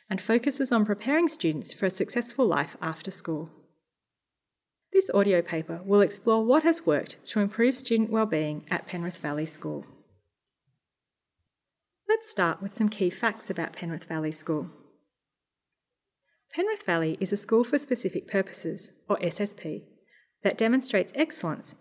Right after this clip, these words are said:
in relation to student wellbeing. In twenty eighteen, the school was externally validated as excelling in the wellbeing element of the school excellence framework.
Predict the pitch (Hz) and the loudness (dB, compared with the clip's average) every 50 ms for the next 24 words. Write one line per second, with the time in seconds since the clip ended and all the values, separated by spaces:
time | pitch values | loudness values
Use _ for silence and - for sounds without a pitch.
0 | _ _ 202 196 190 190 180 170 165 - - 196 190 214 - - - 151 156 156 | _ _ 0 0 2 2 0 0 0 0 0 -2 -4 -4 -6 -6 -4 -4 -4 -4
1 | 156 - - 185 190 190 202 196 180 156 151 156 156 - - _ _ _ _ _ | -6 -6 -4 -4 -2 0 0 0 0 0 -2 -6 -8 -10 -14 _ _ _ _ _
2 | _ _ _ _ _ _ _ _ - 254 254 254 - 302 330 359 - 381 381 330 | _ _ _ _ _ _ _ _ 2 2 2 2 2 0 0 4 6 6 6 6
3 | 277 - - 165 156 147 151 - 170 - - _ - 208 208 - - 233 233 247 | 4 4 2 0 0 0 -2 -6 -10 -12 -16 _ -4 -2 -2 0 2 4 6 6
4 | 254 254 247 208 - - - 214 220 233 269 285 277 220 175 160 156 160 156 139 | 6 6 4 2 0 0 -2 0 2 4 6 6 6 4 4 2 2 0 0 -2
5 | 123 139 - 151 - - - 175 180 - 185 - - - - 196 208 240 269 269 | -4 -4 -6 -10 -12 -6 -4 -4 -2 -2 -2 -4 -2 -2 0 2 4 4 4 4
6 | 254 - 185 175 170 165 185 190 220 240 240 214 185 180 170 - 156 160 156 151 | 4 2 0 0 0 0 2 2 2 4 2 2 2 2 0 -2 -2 -4 -4 -4
7 | 151 147 - - 175 160 165 170 - - - 160 151 - - - 202 - - - | -4 -6 -6 -8 -10 -6 -4 -4 -4 -2 0 0 -2 0 -2 -4 -4 -4 -4 -4
8 | 165 147 - - - - 156 147 147 143 139 - | -4 -4 -4 -6 -6 -6 -6 -6 -4 -6 -6 -8